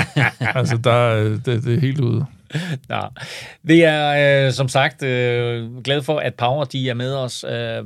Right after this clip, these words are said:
Speaker 1: som partner igen på Velropa Podcast. Og, øh, her i, øh, vinter, der får du altså et hav af lækre tilbud fra, øh, Power, som gør, at du kan komme godt i gang med, øh, din træning,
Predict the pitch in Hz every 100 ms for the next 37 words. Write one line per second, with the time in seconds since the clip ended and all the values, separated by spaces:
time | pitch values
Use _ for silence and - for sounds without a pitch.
0 | 107 - 117 113 110 123 131 123 113 123
1 | 117 110 107 127 104 117 127 - 120 120
2 | - - 117 113 113 110 110 110 123 117
3 | 123 123 104 - 117 110 110 104 127 117
4 | 110 110 127 110 104 104 104 104 - 110
5 | - 120 131 - - 123 131 - - 113
6 | 123 127 127 - 131 123 120 123 - _
7 | _ - 120 139 151 - 120 - 123 139
8 | 139 151 - 110 117 120 - 104 107 113
9 | 110 120 127 120 120 117 113 110 107 104
10 | 120 104 131 143 139 147